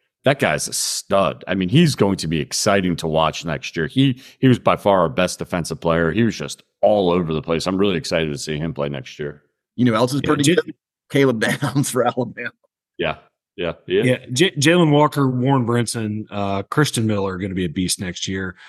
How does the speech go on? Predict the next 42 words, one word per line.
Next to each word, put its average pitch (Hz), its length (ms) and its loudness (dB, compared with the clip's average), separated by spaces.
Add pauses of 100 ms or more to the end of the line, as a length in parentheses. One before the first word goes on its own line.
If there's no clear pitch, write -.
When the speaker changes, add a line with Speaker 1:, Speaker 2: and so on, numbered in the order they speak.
(260)
Speaker 3:
uh, 104 180 2
on 123 160 4
top 123 240 0
of 113 100 2
our 107 160 0
secondary. 110 560 0
I'm 143 100 2
not 135 180 0
sure 131 240 0
the 107 80 -4
status 107 480 -4
of, 95 400 -6
uh, 98 160 -4
if 95 140 -8
Lassiter 101 800 -2 (120)
is 95 340 -2
gone 98 360 0
Speaker 1:
Gone. 95 80 -4
Speaker 3:
or 92 40 -4
not. 95 380 -6 (400)
Speaker 1:
He 160 140 -4
gone. 90 400 0
Speaker 3:
Um, - 100 -20 (300)
I 120 60 0
don't 117 100 2
know 113 100 4
if 95 60 -4
J-, 110 200 0
uh, 101 400 -4 (100)
is 131 140 2
Bullard, 165 340 4
is 120 140 -2
he 202 100 -4
a 185 60 -2
sophomore? 202 500 -4 (160)
Speaker 1:
Bullard, 160 400 2
no, 139 180 4
Bullard 135 360 4
is 123 120 0
draft 113 360 2
eligible 107 680 2
and, 95 520 -2